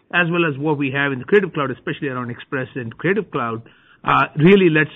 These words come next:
uh, enterprises, uh, get that kind of agility, uh, and the cost effectiveness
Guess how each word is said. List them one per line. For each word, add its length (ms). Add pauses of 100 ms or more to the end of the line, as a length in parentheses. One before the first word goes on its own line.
uh, 60
enterprises, 840 (140)
uh, 220 (100)
get 200
that 140
kind 220
of 60
agility, 640 (180)
uh, 300
and 260
the 300 (100)
cost 280
effectiveness 560